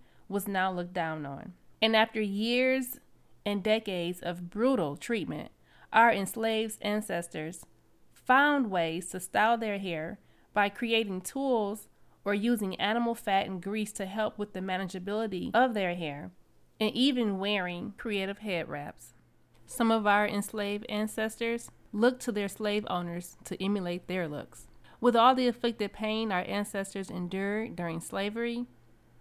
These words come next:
the innovative African slaves still found ways to find pride and esteem through their hair. I don't care how you slice it or dice it, we as African people are always going to be creative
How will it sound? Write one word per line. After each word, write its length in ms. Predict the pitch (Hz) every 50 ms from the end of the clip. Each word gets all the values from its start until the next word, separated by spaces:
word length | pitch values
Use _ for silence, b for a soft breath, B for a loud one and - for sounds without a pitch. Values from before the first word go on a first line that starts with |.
| - - -
the 180 | - 202 208 -
innovative 640 | - 247 269 285 277 240 208 202 196 190 180 175 -
African 520 | - 180 196 190 - 202 - 185 165 170
slaves 500 | 170 - 175 175 165 156 147 143 151 -
still 480 | - - - - 214 233 254 277 285 285
found 440 | 262 - - 233 233 233 226 202 185
ways 520 | 196 196 190 175 170 165 175 180 - - - - - _ _ -
to 140 | - 208 185
find 520 | - - - 214 202 208 214 214 214 208
pride 500 | - - 208 190 175 165 156 156 156 -
and 140 | - 185 185
esteem 640 | 185 180 - - - 214 202 180 170 160 170 180 - - - - -
through 180 | 196 190 190
their 180 | 180 180 185 196
hair. 340 | 190 175 131 127 139 165 175 - _ _ _ -
I 140 | - 247 254
don't 180 | 240 220 214
care 280 | 214 - 190 147 143 -
how 240 | - - 247 254 277
you 160 | 277 269 269
slice 360 | - - 254 233 233 233 -
it 80 | 240 220
or 120 | 226 220
dice 420 | 202 202 196 180 180 180 - -
it, 260 | - 170 151 151 - - b b b b b b - 185
we 300 | 190 220 240 254 262 -
as 220 | - 180 196 - -
African 480 | - 196 208 208 - 226 220 208 208
people 360 | 208 - 208 196 - - 170 -
are 200 | - 165 165 - -
always 560 | - 185 202 214 214 202 190 175 170 170 170
going 280 | - - 180 175 180 180
to 120 | - -
be 180 | 170 180 170 170
creative 680 | - - - 196 180 170 170 180 185 180 175 185 180